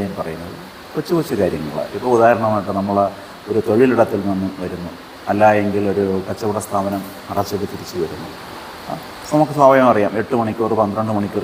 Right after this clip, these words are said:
ജോലിയൊക്കെ കഴിഞ്ഞ് വരുമ്പോൾ വളരെയധികം തളർന്നു പോകുന്നു. അതല്ല എങ്കിൽ ആൾക്കാർ അവൻ്റെ അഭിവൃദ്ധി കണ്ട് കണ്ണു വെച്ചെന്നോ നാവ് ദോഷം, നയനദോഷം ഇങ്ങനെയൊക്കെ വിശ്വസിക്കുന്നവർക്ക്,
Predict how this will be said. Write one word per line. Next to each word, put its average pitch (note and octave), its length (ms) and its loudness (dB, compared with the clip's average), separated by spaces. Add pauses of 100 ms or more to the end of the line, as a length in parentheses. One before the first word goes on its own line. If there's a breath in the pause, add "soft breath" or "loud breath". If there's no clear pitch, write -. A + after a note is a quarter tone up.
ജോലിയൊക്കെ G2+ 360 2
കഴിഞ്ഞ് F#2+ 240 -4
വരുമ്പോൾ F2+ 360 -8 (140)
വളരെയധികം F#2 420 -6
തളർന്നു F#2+ 380 -4
പോകുന്നു. F2 300 -4 (220)
അതല്ല G2+ 260 4 (160)
എങ്കിൽ G2 200 -4 (440 loud breath)
ആൾക്കാർ G2 340 0
അവൻ്റെ G#2+ 260 2
അഭിവൃദ്ധി A2 420 0
കണ്ട് G2 220 -2
കണ്ണു G2 280 0
വെച്ചെന്നോ F#2+ 380 -6 (200)
നാവ് G2+ 300 6
ദോഷം, G2+ 320 0
നയനദോഷം G2+ 540 -2 (120)
ഇങ്ങനെയൊക്കെ C#3 380 -2
വിശ്വസിക്കുന്നവർക്ക്, B2 680 0